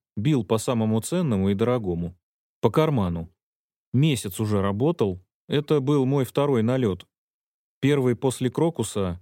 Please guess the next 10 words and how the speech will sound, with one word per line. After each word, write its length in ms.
в 100
апреле 340
прошлого 460
года 300
еще. 400
Думаю, 400
стоит 400
тут 220
пояснить 440
подробнее. 640